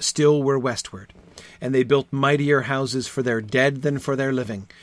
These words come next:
and endowed their buried kings with unavailing treasure, for their wise men hoped still to discover the secret of pro-, pro-, of prolonging life,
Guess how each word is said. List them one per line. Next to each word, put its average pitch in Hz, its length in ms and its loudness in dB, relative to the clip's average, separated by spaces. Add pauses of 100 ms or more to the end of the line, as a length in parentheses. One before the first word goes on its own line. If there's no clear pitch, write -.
(140)
and 143 120 -2
endowed 139 600 2
their 135 180 2
buried 135 480 2
kings 143 380 -4
with 135 140 -6
unavailing 143 640 0
treasure, 143 440 0 (300)
for 139 140 0
their 135 180 4
wise 139 400 4
men 151 280 0
hoped 160 280 0
still 170 380 0
to 156 100 -6
discover 160 460 -2
the 147 100 -4
secret 160 400 -2
of 135 140 -4
pro-, 151 340 2
pro-, 151 260 0 (460)
of 156 320 0
prolonging 147 800 0
life, 143 480 -2